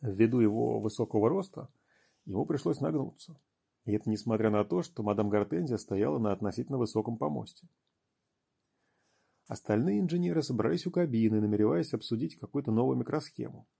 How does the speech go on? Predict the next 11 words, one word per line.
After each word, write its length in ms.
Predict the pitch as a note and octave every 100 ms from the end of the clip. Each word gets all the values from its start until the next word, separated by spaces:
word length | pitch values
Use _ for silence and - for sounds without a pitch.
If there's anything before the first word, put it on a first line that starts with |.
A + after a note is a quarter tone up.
| _
с 100 | -
которой 400 | - G#2 D3 C#3
им 40 | A2
сегодня 380 | - A2+ D3
пришлось 320 | A2 G2+ B2 -
повозиться. 680 | A2+ B2+ B2 A#2+ - - _ _ _ _ _ _ _ _ _ _ _ _ _ _ _
Однако, 540 | G#2 F#2 A#2 F#3 F#3
как 200 | - G#2
читатель, 440 | - A2 A#2+ A2+ G#2
вероятно, 340 | G#2+ G2+ G#2+
догадывается, 840 | G2+ F#2+ E3+ F#3 F#3 F3 - F3+